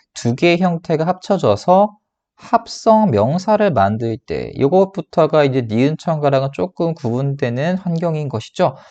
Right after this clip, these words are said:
왜냐하면 니은 첨가는 합성이나 파생일 때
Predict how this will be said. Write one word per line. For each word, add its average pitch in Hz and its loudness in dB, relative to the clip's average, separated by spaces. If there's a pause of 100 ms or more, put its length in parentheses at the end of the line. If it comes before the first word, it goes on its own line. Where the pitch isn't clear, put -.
왜냐하면 120 0
니은 131 2
첨가는 135 -4
합성이나 160 -6
파생일 190 -2 (280)
때 156 0